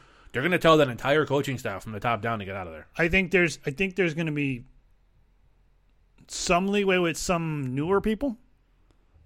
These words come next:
Speaker 2: but you think, you think, 'cause Steve Belichick is kinda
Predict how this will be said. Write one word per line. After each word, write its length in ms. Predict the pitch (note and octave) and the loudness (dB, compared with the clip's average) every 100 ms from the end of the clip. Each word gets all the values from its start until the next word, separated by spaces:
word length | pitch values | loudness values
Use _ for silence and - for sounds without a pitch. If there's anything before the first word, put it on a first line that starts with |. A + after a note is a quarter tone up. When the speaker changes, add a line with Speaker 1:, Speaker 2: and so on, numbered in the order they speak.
| _ - | _ 0
Speaker 2:
but 180 | D#3+ C#3+ | 2 2
you 140 | D#3+ | 0
think, 240 | E3+ F#3 F3+ | 2 2 2
you 260 | D3 A#3 B3+ | 8 8 8
think, 460 | - A3+ A#2+ - - - - - - - | 6 2 0 -8 -20 -20 -20 -20 -20 0
'cause 220 | D#3 C3+ | 2 2
Steve 300 | - - G#3+ | -2 -4 0
Belichick 520 | G#3 C4 A#3+ F#3 D#3+ | 4 4 6 4 2
is 220 | D#3+ C#3+ - | 2 -2 0
kinda 360 | F3+ F3 D3+ | 2 2 0